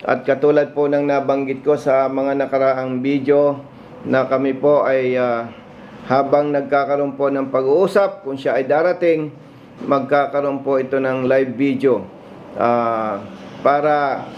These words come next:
malaman ng ating mga kababayan, partikular ng mga riders, kung yung po bang mga accusations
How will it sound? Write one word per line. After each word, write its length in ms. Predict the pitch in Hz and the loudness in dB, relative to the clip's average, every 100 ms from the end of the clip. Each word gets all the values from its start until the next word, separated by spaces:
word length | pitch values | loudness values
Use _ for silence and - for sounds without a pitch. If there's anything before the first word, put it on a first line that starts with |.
| - - - | -16 -10 0
malaman 520 | 135 139 143 143 143 | 4 4 4 2 2
ng 20 | 113 143 | 2 2
ating 220 | 143 143 | 2 0
mga 180 | 143 135 131 | 2 0 0
kababayan, 600 | 135 135 151 175 180 170 160 - - - | 0 2 2 4 2 0 -8 -14 -20 -8
partikular 720 | 127 123 139 135 147 147 147 - | -6 -4 -4 0 2 2 0 -4
ng 80 | 131 | -8
mga 220 | 135 135 127 | -4 -2 0
riders, 560 | 143 165 185 185 - - - - - - | 2 2 0 -2 -8 -20 -20 -20 -20 -2
kung 240 | 143 147 | 2 2
yung 240 | 147 143 | 2 2
po 160 | 139 147 | 2 2
bang 240 | 143 143 | 2 0
mga 320 | 143 139 123 127 | 0 -2 -2 -2
accusations 880 | 131 147 147 147 127 151 151 151 - | -4 -2 0 0 2 2 2 -2 -8